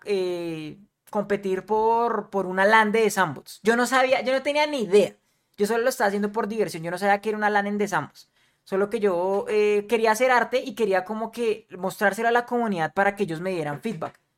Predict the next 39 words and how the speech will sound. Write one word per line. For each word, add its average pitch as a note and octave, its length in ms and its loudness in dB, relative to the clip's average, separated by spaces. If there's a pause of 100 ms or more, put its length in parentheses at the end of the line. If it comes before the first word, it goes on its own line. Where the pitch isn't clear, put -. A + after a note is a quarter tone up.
para E3 220 2
ver D3 100 2
si F3 120 -10
lo G3 120 -4
que G#3 100 0
yo D#3 80 -6
estaba D3 260 -2
haciendo, G3+ 380 -6
pues, A3+ 200 -10
tenía, G#3+ 480 -2
era D4 100 4 (140)
bonito G#4 360 -2
o, D#3 460 -6
o F#3 60 -4
servía, G3+ 320 0
porque G3+ 400 -2 (120)
también A3 280 4
para C4 160 6
eso A3 100 -4
sirve G#3+ 220 -2
la A#3 160 4
comunidad, F#3+ 460 -2 (260)
para G3 180 4
escuchar F#3 540 0
la, G#3+ 360 6
la, G#3+ 220 4
la, - 180 -4
la, F3 220 0
la, E3 180 -2
la E3+ 120 -2
opinión F3 480 -4
y A#3 60 -2
uno G3 280 -4
mejorar G3+ 400 -2
como E3+ 240 -6
profesional. F#3+ 560 -8 (580)
Entonces, A3 840 -2
eh, A#3 580 -4 (920)
gané G#3 520 2